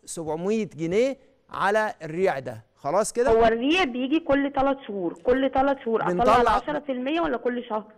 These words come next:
Speaker 1: بنطلع كل تلات شهور، كل ما يجي لنا الريع ده بنطلع، لأن دوت بنقيسه على الأرض، والأرض بنأتي حقاه يوم حصاد. يبقى إيه اللي حاصل؟ يبقى هنطلع عشرة في المية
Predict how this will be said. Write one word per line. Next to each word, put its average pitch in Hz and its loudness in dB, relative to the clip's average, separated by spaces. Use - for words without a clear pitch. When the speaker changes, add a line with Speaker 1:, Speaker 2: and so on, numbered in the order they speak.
Speaker 1:
بنطلع 185 0
كل 226 2
تلات 208 -4
شهور، 175 -6
كل 214 -4
ما 196 0
يجي 185 0
لنا 220 -2
الريع 208 -2
ده 262 -4
بنطلع، 165 -2
لأن 165 -8
دوت 202 0
بنقيسه 175 -6
على 160 -2
الأرض، 160 -2
والأرض 165 -4
بنأتي 185 -6
حقاه 214 0
يوم 233 0
حصاد. 165 -4
يبقى 135 -4
إيه 202 4
اللي 202 6
حاصل؟ 220 2
يبقى 170 -8
هنطلع 175 -2
عشرة 220 -2
في 156 -10
المية 262 -4